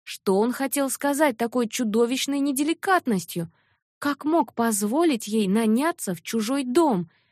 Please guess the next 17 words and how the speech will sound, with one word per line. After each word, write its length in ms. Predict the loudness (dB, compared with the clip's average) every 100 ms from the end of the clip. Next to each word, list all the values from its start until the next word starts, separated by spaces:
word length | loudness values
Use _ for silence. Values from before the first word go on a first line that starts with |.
| _ _
Или 280 | 0 2 0
хотя 400 | 0 -2 0 0
бы 120 | 0
только 380 | 0 0 0 -2
подумать 800 | -2 -2 0 0 0 0 -2 -2
об 200 | 0 2
этом? 400 | 2 0 -2 -4 _ _ _ _ _ _ _ _
Он 280 | -2 0 2
ничего 460 | 0 -2 -4 -2 2
не 180 | 2
знал, 460 | 2 0 2 0 0
Эмма. 500 | 0 0 2 2 -2 -6 _ _ _ _ -4
Здесь 540 | -4 2 2 2 0
его 200 | 0 2
можно 400 | 2 2 2 -2
полностью 580 | -2 0 0 0 -2 -4
оправдать. 680 | -2 -2 0 -2 -2 -4